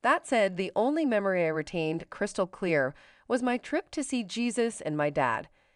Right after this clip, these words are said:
and the man in the hospital room. I've wondered over the past few years why I didn't have a classic N D E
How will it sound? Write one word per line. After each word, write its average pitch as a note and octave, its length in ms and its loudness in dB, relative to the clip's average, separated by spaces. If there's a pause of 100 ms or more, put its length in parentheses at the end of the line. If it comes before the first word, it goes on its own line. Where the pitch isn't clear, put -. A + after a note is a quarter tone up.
(120)
and G#3 240 0
the G3 60 2
man G#3+ 320 0
in A#3 80 -2
the G#3+ 80 -2
hospital F#3+ 480 -2
room. C3 320 -4 (600)
I've C4+ 220 0
wondered C#4+ 380 4
over G3 180 2
the F#3 80 2
past F3 380 -2
few E3+ 100 -6
years E3 420 -4
why E3 200 0
I D#3+ 80 -2
didn't G#3 260 -4
have F#3 220 -6
a F3 40 -4
classic E3+ 520 -2
N D3 160 0
D C#3 100 -8
E F#3 340 -6